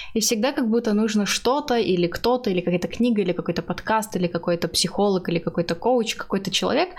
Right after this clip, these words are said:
который тебе эти шторки раздвинет, типа: "Посмотри, тут вот ещё как бы много всего интересного". Вот это к тому, зачем мы записываем сегодняшний выпуск.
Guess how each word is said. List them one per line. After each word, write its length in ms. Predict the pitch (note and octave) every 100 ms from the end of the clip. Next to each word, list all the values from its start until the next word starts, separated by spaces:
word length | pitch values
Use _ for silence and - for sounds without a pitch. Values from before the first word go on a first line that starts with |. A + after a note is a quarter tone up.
| - - - -
который 340 | A#3 B3+ A#3+
тебе 240 | A#3 A3
эти 160 | A#3+ A3+
шторки 400 | - C4+ D4+ A#3
раздвинет, 600 | G3 G3+ G3 A3 G#3 E3+
типа: 200 | - E3+
"Посмотри, 680 | - E3+ F#3+ F#3 F#3+ G3 E3+
тут 240 | E3 D#3+
вот 220 | D#3+ D#3 F3
ещё 180 | -
как 200 | D#3+ E3
бы 200 | D#3+ D#3
много 420 | - F3 F3+ G3+ G3
всего 320 | - F#3 F#3
интересного". 680 | F3+ F3+ D#3 D#3 - F3 F#3+ _ - - - - - - - -
Вот 160 | E3+ E3
это 140 | - - F3
к 80 |
тому, 460 | - F3+ F3 A3+ A#3+
зачем 340 | F#3+ F3 G#3
мы 60 | G3
записываем 500 | F3 F3 F3+ F3 E3
сегодняшний 500 | - E3+ E3+ D#3+ E3+
выпуск. 420 | D#3 - - -